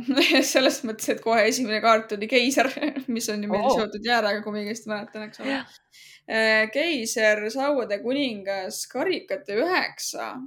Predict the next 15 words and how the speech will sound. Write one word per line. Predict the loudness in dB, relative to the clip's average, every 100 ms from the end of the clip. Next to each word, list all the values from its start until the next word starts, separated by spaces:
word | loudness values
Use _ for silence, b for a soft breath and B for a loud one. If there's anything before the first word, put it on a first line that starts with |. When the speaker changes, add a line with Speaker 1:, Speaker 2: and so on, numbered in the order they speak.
| -14
Speaker 1:
mm, | -10 -8 -8 -8 -10 -8 -2
müntides | -2 -2 -6 -10 -6 -6 -6 -12 -12
ja | -12
siis | -10 -12
paki | -10 -10 -6 0
all | 0 0 -4
on | -6 -6
teistpidi | -6 -6 -10 -12 -8
sauade | -2 -2 0
kaheksa. | -2 -4 -8 -8
Mida | -4 -2
see | -2
nüüd | -4 -6
siis | -10 -10
tähendab? | -10 -10 -8 -10 -10